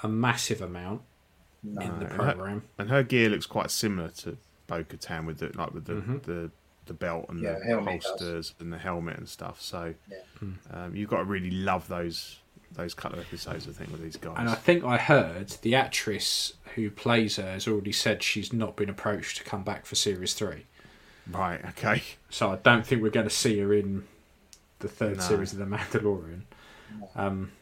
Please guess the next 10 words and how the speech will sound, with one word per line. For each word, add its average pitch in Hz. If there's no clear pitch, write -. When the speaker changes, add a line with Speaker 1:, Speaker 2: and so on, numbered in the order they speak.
Speaker 2:
She's 143
a 123
wrestler, 143
isn't 110
she? -
Speaker 1:
Yeah. 101
Speaker 3:
<laughs> -
Econ 139
says 113
the 113